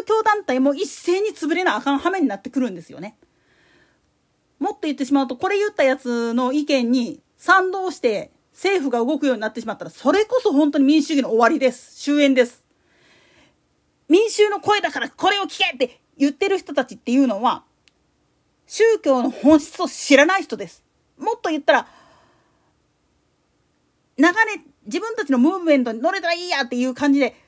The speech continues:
もう言ってみれば、風潮に流されちゃってる人たちです。もっと言ってしまうと、一番失礼な話だけれども、自分たちの信仰心をなじる人っていうのは、いか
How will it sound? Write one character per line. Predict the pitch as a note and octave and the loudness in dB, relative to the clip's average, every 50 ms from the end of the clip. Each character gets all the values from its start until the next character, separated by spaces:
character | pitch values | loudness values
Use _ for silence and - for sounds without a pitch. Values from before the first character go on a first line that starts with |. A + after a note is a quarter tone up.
| _ _ _ _ | _ _ _ _
も | A#3+ B3+ A#3+ | 2 2 2
う | - - _ _ _ _ _ _ _ _ _ _ | 2 -2 _ _ _ _ _ _ _ _ _ _
言 | - D4+ E4 | -6 -6 -2
っ | D4 | 0
て | - A4 A#4 | 0 0 0
み | B4 | 0
れ | A#4+ A4 | -4 -2
ば、 | C4+ A3 G3+ E3+ - - _ - - _ _ _ _ _ _ _ _ _ _ | -2 0 0 -2 -4 -8 _ -20 -20 _ _ _ _ _ _ _ _ _ _
風 | - G#4 A4+ A4+ | 2 2 2 4
潮 | A4 A#4 A4 | 4 0 0
に | G#4+ E4 | 2 0
流 | B3+ B3+ D4 | 0 0 0
さ | D4 E4+ F#4 | 0 0 0
れ | F4+ | 0
ち | - | -2
ゃ | A#4 | -4
っ | A#4+ | -4
て | - | -6
る | - | -8
人 | C#4+ - - A#3 | -8 -8 -8 -8
た | - F#3+ | -8 -8
ち | - - | -10 -12
で | D3+ D#3+ | -16 -18
す。 | - - _ _ _ _ _ _ _ _ _ _ _ _ _ _ _ _ _ _ _ _ _ _ _ _ _ _ _ _ _ _ _ _ _ _ _ _ _ _ _ _ - | -18 -20 _ _ _ _ _ _ _ _ _ _ _ _ _ _ _ _ _ _ _ _ _ _ _ _ _ _ _ _ _ _ _ _ _ _ _ _ _ _ _ _ -16
も | E4+ G#4+ | -14 -14
っ | - _ | -12 _
と | - | -6
言 | D4 C4 C4 | -6 -6 -6
っ | |
て | - D4+ C#4+ | -8 -8 -4
し | D4+ | -2
ま | D4 C#4+ | -2 -2
う | B3 | -2
と、 | A#3 | -6
一 | G3+ G#3+ A3+ C4+ - - - | -10 -8 -10 -8 -8 -8 -12
番 | - G4 A4+ A#4+ | -10 -10 -10 -8
失 | - D4 - - F#4+ | -8 -10 -8 -8 -6
礼 | G4+ G4 | -2 -2
な | E4+ D4 | -2 0
話 | B3 C4+ C4+ C4 - | 0 -2 -2 -2 -4
だ | C4 A#3+ | -8 -6
け | B3 A#3 | -6 -6
れ | G3+ G#3 | -6 -4
ど | A#3 | -2
も、 | B3+ D4 A3 - - _ _ _ _ _ _ _ _ _ _ _ _ _ _ _ _ | -2 -2 -2 -4 -8 _ _ _ _ _ _ _ _ _ _ _ _ _ _ _ _
自 | - F#3 C#4+ F4+ | -8 -6 -4 -4
分 | A4+ B4 B4 A#4 | -2 -4 -6 -6
た | A4+ D4 | -8 -6
ち | - C#4 | -6 -6
の | A#3 A3+ | -6 -6
信 | - - D#4 F4+ E4 | -4 -2 -2 -2 -2
仰 | E4 F4+ F4+ D#4 | -2 -4 -4 -4
心 | - - A3+ A3 B3 | -6 -8 -8 -2 -2
を | C#4 - - _ _ A3+ | -2 -2 -2 _ _ -4
な | A#3 A3+ C4 D#4+ E4+ | 0 0 0 0 2
じ | F#4 G#4 A4+ B4 G#4 | 2 0 0 0 -2
る | A#3 D#3+ D#3+ _ _ _ _ _ _ _ _ _ _ _ _ _ | -4 -8 -12 _ _ _ _ _ _ _ _ _ _ _ _ _
人 | _ - - C#4 C4+ | _ -6 -6 -6 -6
っ | B3+ | -4
て | _ B3 | _ -4
い | A#3+ B3+ | -2 -2
う | C4 B3 | -2 -2
の | G#3 F3+ F#3+ | -4 -4 -4
は、 | A3+ G3+ - - _ _ _ _ _ _ _ _ _ _ _ _ _ | -4 -4 -4 -8 _ _ _ _ _ _ _ _ _ _ _ _ _
い | _ - C#4+ D#4+ D#4 | _ -6 -6 -6 -6
か | - | -6